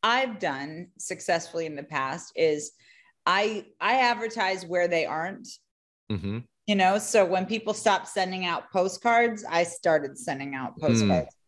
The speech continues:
Speaker 2: good
Speaker 1: When
Speaker 2: point.
Speaker 1: people stopped advertising on bus bench ads, I started advertising on bus be-, bench ads. So there was a moment there where, like, everybody went to online marketing and then there was no tactile marketing. So I'm like, "This is a
Speaker 2: Mm-hmm.
Speaker 1: great opportunity."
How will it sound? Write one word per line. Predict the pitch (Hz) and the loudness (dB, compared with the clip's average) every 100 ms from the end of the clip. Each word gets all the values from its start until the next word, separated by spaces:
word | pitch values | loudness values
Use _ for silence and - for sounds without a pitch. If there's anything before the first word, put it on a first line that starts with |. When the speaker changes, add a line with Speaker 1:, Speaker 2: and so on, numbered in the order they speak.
| _ | _
Speaker 2:
good | 185 | 0
Speaker 1:
When | 196 190 | 4 4
Speaker 2:
point. | 160 | 2
Speaker 1:
people | 220 214 | 2 0
stopped | - 208 196 180 | 4 4 4 2
advertising | 180 190 202 190 196 202 | 2 0 2 2 2 0
on | 175 | -2
bus | 175 185 185 | 4 4 4
bench | 214 208 | -2 2
ads, | 233 214 208 208 | 4 4 2 2
I | 196 202 | 2 2
started | 226 226 202 175 | 4 4 4 2
advertising | 165 165 175 151 160 151 | 0 0 0 0 -2 -6
on | 147 | -2
bus | 147 - | -4 -2
be-, | 135 131 - | -2 -4 -8
bench | 165 156 147 147 | -2 0 0 2
ads. | 143 120 160 | 0 0 -2
So | 190 165 | 2 4
there | 175 196 | 4 4
was | 208 | 2
a | 208 | 4
moment | 214 247 214 | 4 4 2
there | 185 170 | 2 2
where, | 165 160 | 2 2
like, | 151 - | 0 0
everybody | 214 233 208 190 180 | 0 2 0 -2 -4
went | 175 165 - | -8 -8 -10
to | 190 | -6
online | 160 165 156 160 | -4 -4 -4 -2
marketing | 156 156 151 151 143 131 | -2 -2 -2 -2 -6 -8
and | 156 | -6
then | 156 | -6
there | 165 | -4
was | 160 160 | -4 0
no | 165 | 0
tactile | 160 160 - 147 131 | 0 -2 -2 -4 -4
marketing. | 135 131 135 139 | -8 -8 -10 -10
So | - | -8
I'm | 160 | -6
like, | 143 131 | -4 -4
"This | 160 | -6
is | 170 | -6
a | |
Speaker 2:
Mm-hmm. | 151 | -2
Speaker 1:
great | 151 | 0
opportunity." | 143 - - 220 175 135 | 0 -2 0 0 2 -2